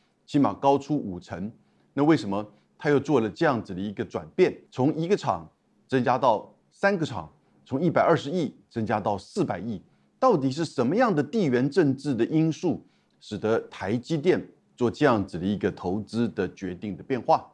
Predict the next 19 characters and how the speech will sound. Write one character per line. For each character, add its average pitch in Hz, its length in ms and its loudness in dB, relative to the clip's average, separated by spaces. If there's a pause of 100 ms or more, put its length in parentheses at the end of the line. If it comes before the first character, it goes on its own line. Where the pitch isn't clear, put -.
(100)
那 220 100 -2
张 269 200 4
忠 262 140 4
谋 214 100 4
在 214 160 2
场 139 240 -2
合 143 100 -4
当 175 200 4
中、 180 300 4 (160)
典 165 140 4
礼 147 80 4
当 147 160 2
中 151 160 4
说， 151 340 2 (300)
全 180 160 4
球 208 100 6
化 220 160 4
已 185 120 2
死， 110 320 -8